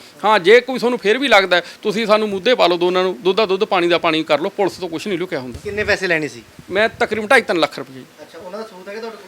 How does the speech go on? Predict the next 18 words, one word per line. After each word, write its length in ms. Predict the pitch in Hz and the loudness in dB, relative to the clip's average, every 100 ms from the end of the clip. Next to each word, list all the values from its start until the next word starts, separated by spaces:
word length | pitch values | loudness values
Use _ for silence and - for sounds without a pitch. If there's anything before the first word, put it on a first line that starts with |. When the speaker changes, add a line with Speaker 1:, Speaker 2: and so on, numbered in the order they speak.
| 175 | 2
Speaker 1:
ਹਾਂਜੀ, 140 | 202 | 4
ਉਹ, 200 | 214 262 | 6 6
ਉਹਨਾਂ 180 | 262 302 | 6 6
ਦਾ 60 | 294 | 4
ਮੈਂ 80 | |
ਚੈੱਕ 280 | 285 269 262 | 6 6 6
ਕ-, 580 | 262 262 254 247 240 233 | 4 4 4 6 4 2
ਉੱਥੇ 220 | 220 240 | -2 4
ਲਾਇਆ 160 | 220 214 | 8 10
ਹੋਇਆ, 100 | 214 | 8
ਕੋਰਟ 220 | 226 214 | 8 6
'ਚ 100 | 240 | 6
ਚੈੱਕ 220 | 226 196 | 2 4
ਲੱਗਾ 180 | 208 220 | 4 6
ਮੇਰਾ। 120 | 233 | 4
Speaker 2:
ਤੁਹਾਡੇ 240 | 226 214 - | 4 -2 -12
ਕੋਲ 120 | - | -14
ਹੈਗਾ? 220 | - - | -16 2